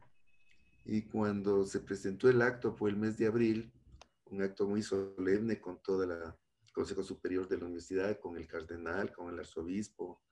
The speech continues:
con el rector, los decanos, directores generales, eh, de recibir una especie de condecoración, una placa preciosa,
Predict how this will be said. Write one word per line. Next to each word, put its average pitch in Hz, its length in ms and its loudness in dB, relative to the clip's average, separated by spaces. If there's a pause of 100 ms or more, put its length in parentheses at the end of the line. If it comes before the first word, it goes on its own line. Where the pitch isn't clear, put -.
(840)
con 92 260 -4
el 82 160 -2
rector, 113 760 0
los 90 380 -4
decanos, 95 920 -4 (340)
directores 87 520 -2
generales, 95 840 0 (840)
eh, 92 260 2
de 98 180 4
recibir 120 560 0
una 131 540 0
especie 143 440 0
de 135 120 2
condecoración, 123 880 0
una 113 260 2
placa 107 320 0
preciosa, 117 880 -2